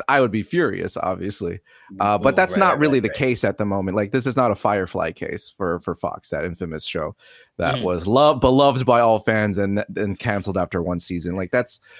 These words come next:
Speaker 1: I, it doesn't seem like that's what's happening.
Speaker 2: Right. This isn't a Firefly situation quite,
Speaker 1: No.
Speaker 2: quite yet.
Speaker 1: I
Speaker 2: I agree with
Speaker 1: for,
Speaker 2: that.
Speaker 1: yeah. So for, for me, again, it's like, how, how can you hate some-, how can you hate someone going, "I want quality.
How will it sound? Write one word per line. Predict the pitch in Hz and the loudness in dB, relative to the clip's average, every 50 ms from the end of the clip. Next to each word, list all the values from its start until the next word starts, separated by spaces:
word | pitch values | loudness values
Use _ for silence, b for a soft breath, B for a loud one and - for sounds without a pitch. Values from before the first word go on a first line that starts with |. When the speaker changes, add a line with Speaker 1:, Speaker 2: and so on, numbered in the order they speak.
| B B B B B _ | B B B B B _
Speaker 1:
I, | - 147 | 2 4
it | 151 | 6
doesn't | 156 151 156 - 147 | 6 6 4 2 2
seem | - 160 151 139 | 0 0 2 2
like | 131 127 - | 2 4 4
that's | 123 117 - | 2 2 2
what's | 123 107 - | 0 0 0
happening. | - 101 92 85 - 85 85 87 - - 98 | 0 -2 -2 -2 -4 -6 -6 -6 -8 -8 -8
Speaker 2:
Right. | 92 - - | -10 -8 -6
This | 156 143 147 | -6 -6 -4
isn't | 135 117 117 107 | -4 -6 -6 -8
a | 95 | -8
Firefly | - - 69 60 - - - - - | -10 -10 -10 -10 -10 -10 -12 -12 -12
situation | - - - - 67 53 60 - - - - | -14 -16 -16 -14 -14 -12 -12 -12 -12 -10 -8
quite, | - - 104 | -4 0 2
Speaker 1:
No. | 101 85 82 - | 2 2 0 -2
Speaker 2:
quite | - - - - | -4 -10 -12 -12
yet. | 64 - - | -8 -2 2
Speaker 1:
I | - 160 180 180 | 4 6 6 4
Speaker 2:
I | |
agree | 170 123 - 104 85 | 4 2 0 -4 -6
with | 69 - - | -4 -2 2
Speaker 1:
for, | - 175 - - - | 4 4 4 2 -2
Speaker 2:
that. | - - - | -6 -6 0
Speaker 1:
yeah. | - 160 151 95 67 - - | 4 4 4 4 4 0 -2
So | - - 175 160 160 156 | 2 4 6 6 6 4
for, | - - - 185 - | 0 0 0 0 0
for | - - 226 214 214 | 2 4 4 4 6
me, | 220 220 220 | 6 4 4
again, | 160 160 151 180 160 | 2 2 2 2 2
it's | 151 | 2
like, | 196 185 | 0 0
how, | 180 254 262 277 | 0 0 0 2
how | 302 453 | 0 0
can | - - 508 508 | 0 0 0 2
you | 427 | 2
hate | 240 233 247 240 | 2 2 0 0
some-, | - - 247 226 226 214 - | 2 2 2 4 2 0 0
how | - 285 | 0 0
can | 311 - 415 403 | 2 2 4 4
you | 330 254 | 6 4
hate | 202 - 214 226 - | 6 4 2 2 2
someone | - 220 202 190 185 180 165 | 0 0 2 2 2 2 4
going, | 147 165 165 170 165 160 151 135 B B B B B B B B - - | 4 6 6 6 6 4 2 -2 B B B B B B B B -2 2
"I | 185 202 214 208 | 4 6 6 6
want | 170 143 135 151 156 175 - - | 4 4 4 4 4 4 2 0
quality. | - 160 147 135 127 113 104 92 95 | 2 4 4 6 6 4 2 0 -4